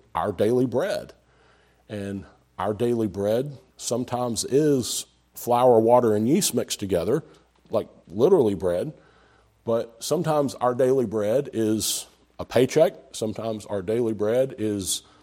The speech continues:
a reliable vehicle to get us back and forth from work. Sometimes our daily bread is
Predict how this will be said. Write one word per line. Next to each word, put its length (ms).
a 60
reliable 540
vehicle 420
to 100
get 120
us 120
back 200
and 100
forth 220
from 180
work. 380
Sometimes 520
our 100
daily 280
bread 500
is 480